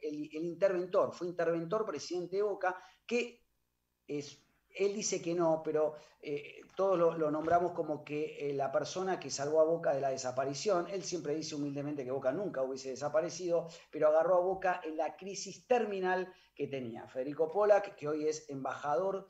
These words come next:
comercial, eh, en España, representando al gobierno argentino, o sea, el embajador en España es Raúl,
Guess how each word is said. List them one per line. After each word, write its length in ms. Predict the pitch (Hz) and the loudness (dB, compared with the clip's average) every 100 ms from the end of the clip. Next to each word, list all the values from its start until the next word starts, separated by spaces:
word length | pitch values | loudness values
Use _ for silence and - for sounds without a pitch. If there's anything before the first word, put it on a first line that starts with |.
| _ | _
comercial, 800 | - 208 180 151 156 135 131 143 _ _ _ | -2 0 0 -2 -2 -2 -2 -4 _ _ _
eh, 220 | 131 131 - | -12 -12 -10
en 100 | 123 | -12
España, 640 | 123 190 175 151 170 185 | 0 4 6 4 0 -2
representando 720 | 127 117 117 120 127 117 117 | -6 -10 -10 -6 -6 -4 -6
al 180 | - - | -6 -8
gobierno 280 | 113 123 123 | -6 -4 -4
argentino, 680 | 120 170 175 226 226 220 226 | -4 -6 -4 -4 0 0 0
o 60 | - | -8
sea, 140 | - | -10
el 80 | 113 | -10
embajador 560 | 113 110 139 147 156 - | -10 -4 0 2 0 -2
en 120 | 117 | -14
España 420 | - 143 139 120 | -4 -2 -2 -6
es 40 | |
Raúl, 240 | 120 127 | -6 -2